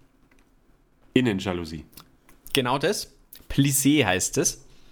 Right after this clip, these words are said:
Speaker 1: <laughs>
Speaker 2: Der Germanist schreibt eifrig mit.
Speaker 1: Uh, der feine Herr.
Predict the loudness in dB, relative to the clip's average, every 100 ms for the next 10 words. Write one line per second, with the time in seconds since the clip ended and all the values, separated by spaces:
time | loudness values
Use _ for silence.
0 | -8 -4 -4 -6 -14 -12 -12 -6 0 2
1 | 2 0 0 2 0 2 0 0 -2 0
2 | -2 -8 -20 -20 -20 -20 -8 0 2 4
3 | 4 4 2 -4 -8 -6 -2 0 2 0
4 | 2 0 0 2 2 2